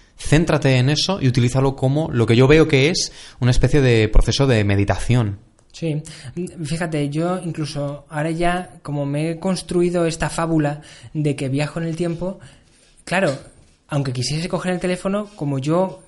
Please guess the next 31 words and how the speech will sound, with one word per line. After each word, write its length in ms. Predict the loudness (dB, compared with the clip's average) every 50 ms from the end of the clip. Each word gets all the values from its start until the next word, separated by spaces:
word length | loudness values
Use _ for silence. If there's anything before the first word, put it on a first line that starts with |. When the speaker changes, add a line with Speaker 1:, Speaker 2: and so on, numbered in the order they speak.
| _ _ _ -8
Speaker 2:
me 180 | -6 -4 -2 -2
he 20 |
viajado 600 | -2 -2 -4 -2 -4 -2 -2 -2 -4 -4 -6 -10 -10
a 140 | -10 -8 -8
hace 180 | -6 -6 -8
cien 260 | -6 -4 -2 0 0
mil 160 | 0 0 0 0
años, 360 | 0 -2 -2 -4 -6 -8 -10
no 140 | -10 -8 -6
puedo 140 | -6 -8 -8
cogerlo 220 | -8 -8 -8 -8
porque 200 | -6 -6 -4 -4
no 80 | -4 -6
existe. 360 | -6 -8 -12 -14 -16 -16 -18 -18 -12 -4 0
Speaker 1:
Pero 120 | 2 4
vas 140 | 6 6 6
vestido, 380 | 4 2 0 0 -2 -2 -2 -4
¿no? 160 | -4 -6 -8 -2
Speaker 2:
<laughs> 500 | 6 10 10 12 12 12 12 12 10 6
Sí, 240 | 0 -2 0 0 2
sí, 120 | 2 2 2 2
Speaker 1:
Ah, 60 | 4
vale, 140 | 4 4 4
Speaker 2:
sí, 40 | 4
Speaker 1:
vale, 100 | 2 2
Speaker 2:
sí, 60 | 2
Speaker 1:
vale. 140 | 2 2 0
Speaker 2:
sí, 160 | 0 0 -2
sí. 300 | 0 0 -2 -2 -4 -6 -12 -10 -6 -4 -2 -2 -2 -2
Speaker 1:
Vale, 160 | -2 -2 -2
vale. 160 | -2 -4 -4